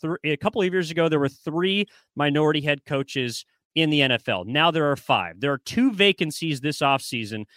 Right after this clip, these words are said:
in Indianapolis and Arizona. Let's get that number to at least six. And there are candidates that are deserving of which,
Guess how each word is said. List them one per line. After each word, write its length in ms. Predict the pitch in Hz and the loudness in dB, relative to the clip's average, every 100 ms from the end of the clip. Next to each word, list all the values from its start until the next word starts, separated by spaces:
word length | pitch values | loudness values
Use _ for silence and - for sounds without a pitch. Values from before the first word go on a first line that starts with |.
| _ _ 147 | _ _ 0
in 180 | 147 139 | 0 2
Indianapolis 800 | 180 185 165 151 147 147 143 - | 0 0 2 0 0 -2 -2 0
and 160 | 139 139 | -2 0
Arizona. 580 | 139 131 110 120 92 82 _ _ - | -2 -4 -2 -2 -2 -10 _ _ -4
Let's 340 | 143 247 - | 2 2 0
get 240 | 147 214 - | 0 -2 2
that 200 | 196 160 | 0 0
number 460 | 151 160 143 131 - | -2 0 0 -4 -4
to 200 | - 156 | 0 2
at 140 | 147 | 2
least 500 | 117 135 170 151 - - _ _ | -2 -6 -6 -6 -12 -16 _ _
six. 600 | - - 175 - - - 151 | -10 -2 -2 -2 -8 -6 -2
And 160 | 160 | 2
there 180 | 180 - | 2 4
are 160 | 214 269 | 2 0
candidates 560 | - 202 196 180 156 | -2 -2 0 -2 -2
that 140 | 160 156 | -2 0
are 100 | 147 | 0
deserving 600 | 147 113 170 180 151 127 | 0 0 0 2 0 -2
of 100 | 113 | -2
which, 300 | 120 117 | -2 -2